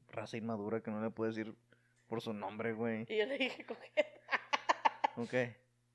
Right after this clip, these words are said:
Speaker 2: Pues sí, estuvo chido, la verdad es que estuvo con madre.
Speaker 1: Es un buen palo.
Speaker 2: Sí,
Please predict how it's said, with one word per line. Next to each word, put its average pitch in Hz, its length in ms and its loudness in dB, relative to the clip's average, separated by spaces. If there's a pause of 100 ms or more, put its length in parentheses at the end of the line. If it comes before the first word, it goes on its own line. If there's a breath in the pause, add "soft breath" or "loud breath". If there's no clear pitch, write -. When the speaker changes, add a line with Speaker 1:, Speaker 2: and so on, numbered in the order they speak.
(340)
Speaker 2:
Pues 233 140 -4
sí, 262 220 -2
estuvo 277 280 4
chido, 302 320 -2
la 240 80 8
verdad 208 180 8
es 208 60 -6
que 262 60 -10
estuvo 269 220 -4
con 262 160 -2
madre. 214 320 -2
Speaker 1:
Es 117 120 -4
un 127 80 -2
buen 123 140 0
palo. 110 280 2 (540)
Speaker 2:
Sí, 254 340 -2